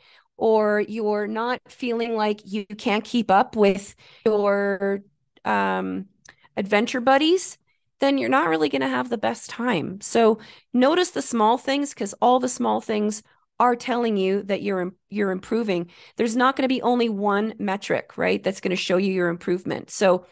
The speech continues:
look at all of the things. Look at both of the, the objective data that you're getting with, you know, heart rate numbers and other data that you may be looking at, but look at all those subjective things too.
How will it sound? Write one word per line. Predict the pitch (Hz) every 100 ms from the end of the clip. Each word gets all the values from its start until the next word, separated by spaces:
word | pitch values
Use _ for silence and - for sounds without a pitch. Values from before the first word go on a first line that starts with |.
| _ _ -
look | 214 240
at | 254 247
all | 214 240
of | 240
the | 214
things. | 190 156 156 -
Look | 190
at | 202 -
both | 202 226 220
of | 196
the, | 190 170 175 - _ _ _
the | 208 202 190 175 - _ _ _ _ -
objective | 247 226 262 269 262 226
data | 240 262
that | 254
you're | 233 247
getting | 233 226 285 247
with, | 196 196
you | 196
know, | 180 -
heart | - 226 220
rate | 208 202
numbers | 196 190 185 180 175
and | 180 170 175 _ _ _ -
other | 226 233
data | 214 202 202 190
that | 190
you | 190 185
may | 196 185
be | 180
looking | 175 190 254 262
at, | 330 370 _ _ _ _ _ _ _ _
but | - 226
look | 320 339
at | -
all | 254 262
those | 262 262
subjective | 220 214 208 208 202
things | - 185 175
too. | - 220 190 147